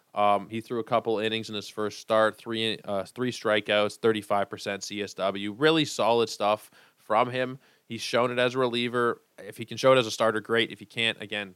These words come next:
his price, you can just drop him. It's not like he's going in the top two hundred picks, like he's just a last round type of guy. Doesn't work out, doesn't work out, but there is a lot of upside there. Uh, Maikel Garcia is number seven on this list.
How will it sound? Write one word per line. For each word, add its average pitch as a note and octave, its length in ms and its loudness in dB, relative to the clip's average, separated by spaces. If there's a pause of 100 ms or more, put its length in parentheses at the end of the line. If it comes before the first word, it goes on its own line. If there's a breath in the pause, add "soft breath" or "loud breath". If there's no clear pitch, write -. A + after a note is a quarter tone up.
(160)
his G#2+ 100 -20
price, A2 560 -4
you G#2 120 -20
can G2 160 -16
just G2 180 -20
drop F2+ 260 -6
him. F#2 200 -16
It's G2+ 200 -20
not G#2 320 -6
like G#2 200 -6
he's F#2+ 200 -12
going G#2 300 -4
in G2 80 -8
the G2 80 -12
top F#2+ 240 -2
two G2+ 160 -8
hundred G2 240 -6
picks, G2 340 -6
like F#2+ 240 -10
he's F#2+ 180 -12
just G2 160 -16
a G#2 60 -2
last G#2 320 0
round F#2+ 240 -6
type F#2+ 200 -6
of E2+ 60 -16
guy. D#2+ 260 -14 (800)
Doesn't C#3 180 0
work C#3 180 0
out, C3 200 6
doesn't A#2+ 240 -2
work A2 180 -4
out, G#2+ 260 4 (400 soft breath)
but A#2 140 -2
there A2+ 140 2
is A2 80 -2
a A2 40 -2
lot G2+ 220 2
of - 60 -4
upside G2 440 -2
there. G2 300 -2 (540 soft breath)
Uh, B2+ 180 2
Maikel D#3 380 4
Garcia C#3+ 440 4
is A2+ 200 -2
number B2 200 -2
seven C#3+ 520 2
on A2 260 -4
this G#2+ 220 -6
list. B2 440 0